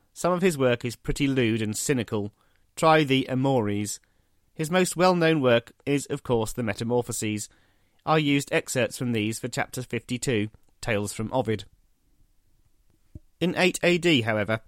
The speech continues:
the Emperor Augustus banished Ovid to the city of Tomis on the Black Sea, in modern-day Romania, for unknown political reasons. It's thought that Ovid was a little too close to the embarrassing behaviour of Augustus's daughter,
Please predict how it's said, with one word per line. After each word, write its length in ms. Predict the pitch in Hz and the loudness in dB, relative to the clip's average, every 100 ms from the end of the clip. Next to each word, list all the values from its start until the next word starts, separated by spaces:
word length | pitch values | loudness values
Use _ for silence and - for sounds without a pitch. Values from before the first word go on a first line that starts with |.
| _ - | _ -6
the 120 | 120 | -2
Emperor 300 | 175 160 170 | 0 2 2
Augustus 640 | 170 165 170 156 123 117 | 4 2 2 0 -2 -4
banished 480 | - 151 143 120 - | 0 2 2 0 -2
Ovid 300 | 135 113 104 | -2 0 -2
to 100 | - | -4
the 100 | 127 | -6
city 320 | - 127 123 | -6 -4 -4
of 140 | 117 - | -4 -2
Tomis 380 | 147 123 107 | 0 0 -2
on 120 | 117 123 | -2 -2
the 80 | |
Black 280 | 117 113 - | -2 -4 -2
Sea, 320 | - 131 110 - _ | -2 0 -2 -6 _
in 160 | 131 139 | -2 0
modern-day 400 | 151 156 120 117 | 0 0 0 2
Romania, 540 | 123 139 120 107 107 _ _ _ | 2 2 2 0 -2 _ _ _
for 120 | - - | -8 -2
unknown 440 | 156 160 117 117 | 0 2 2 0
political 480 | 139 123 - 104 104 | -4 -6 -8 -8 -2
reasons. 580 | 131 113 107 104 101 - _ _ _ _ _ _ _ - | -2 0 -2 -4 -6 -12 _ _ _ _ _ _ _ -8
It's 180 | 190 | -8
thought 280 | - 214 170 | 0 4 4
that 160 | 151 160 | 4 2
Ovid 260 | 165 156 135 | 2 2 0
was 120 | 120 | -2
a 60 | 117 | -4
little 320 | 127 156 151 | -4 -6 -6
too 240 | - 151 | -2 -2
close 280 | - 139 117 | 0 0 0
to 100 | - | -2
the 120 | 120 | -2
embarrassing 560 | 127 123 123 131 - 135 | -2 0 2 2 0 -2
behaviour 520 | 131 139 131 110 107 | 0 0 0 2 0
of 160 | - 123 | -2 -6
Augustus's 640 | 123 120 - 120 123 120 | -4 -4 -6 -8 -8 -6
daughter, 420 | - 131 117 98 | -4 -2 -2 -4